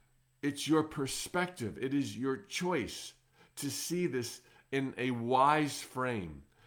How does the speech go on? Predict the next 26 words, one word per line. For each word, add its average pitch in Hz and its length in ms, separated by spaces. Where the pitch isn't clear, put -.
See - 440
it 185 180
as 131 440
a 135 100
stepping 160 720
stone 131 380
towards 117 480
something 104 460
else. - 460
See 226 540
it - 180
as 127 400
temporary. 90 720
See 240 440
it 185 140
as 139 180
a 139 60
chance 139 380
to 139 180
engage 147 540
and 123 160
to 127 100
be 139 220
of 113 140
service, 120 580
to, 156 200